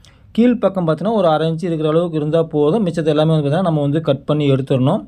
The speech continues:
ஏன்னா, ரொம்ப அகலமா இருந்தாலும் திரும்ப நம்ம மடிச்சு தையல் போடும்போது கஷ்டமா இருக்கும்.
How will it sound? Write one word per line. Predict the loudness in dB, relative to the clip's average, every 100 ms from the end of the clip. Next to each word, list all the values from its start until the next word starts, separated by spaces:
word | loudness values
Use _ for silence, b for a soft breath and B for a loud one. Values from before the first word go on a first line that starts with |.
| -8
ஏன்னா, | -2 0 -2 b b b
ரொம்ப | -4 -2 0 0
அகலமா | 0 -2 0 -2
இருந்தாலும் | -2 -2 0 0 -2
திரும்ப | -6 -2
நம்ம | -2 -2
மடிச்சு | -4 -4
தையல் | -2 -2 0
போடும்போது | -2 0 0
கஷ்டமா | 0 -4 -2 0
இருக்கும். | 2 2 0